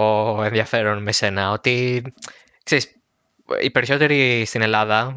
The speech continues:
ως οδηγοί, δεν είναι οδηγοί, ε, και να ζουν και από αυτό, ακόμα και σε άλλες κατηγορίες, και σε ράλι και οτιδήποτε. Ε, κάνουν κάτι άλλο, αλλά συνήθως έχει σχέση με την οδήγηση. Εσύ είσαι κυριολεκτικά,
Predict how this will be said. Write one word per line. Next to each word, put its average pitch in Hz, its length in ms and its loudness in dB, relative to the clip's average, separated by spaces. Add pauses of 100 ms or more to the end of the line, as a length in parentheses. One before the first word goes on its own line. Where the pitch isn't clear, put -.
ως - 220 0
οδηγοί, 110 420 2
δεν 165 180 0
είναι 110 680 2
οδηγοί, 101 800 0 (1120)
ε, - 140 -12
και 110 280 2
να 107 140 0
ζουν 110 240 -2
και 107 80 -2
από 104 80 0
αυτό, 101 440 0
ακόμα 120 280 -2
και 120 100 -4
σε 127 160 0
άλλες 120 180 0
κατηγορίες, 98 480 -4
και - 100 -6
σε 107 160 -2
ράλι 101 280 0
και - 100 -8
οτιδήποτε. 104 580 -4 (640)
Ε, - 160 -6
κάνουν 294 240 -2
κάτι 269 260 -4
άλλο, 160 160 0
αλλά 151 140 -2
συνήθως 196 360 -4
έχει - 160 -4
σχέση 117 540 -2 (680)
με 123 580 0
την 120 160 0
οδήγηση. 110 520 0
Εσύ 120 220 2
είσαι 226 200 0
κυριολεκτικά, 202 680 0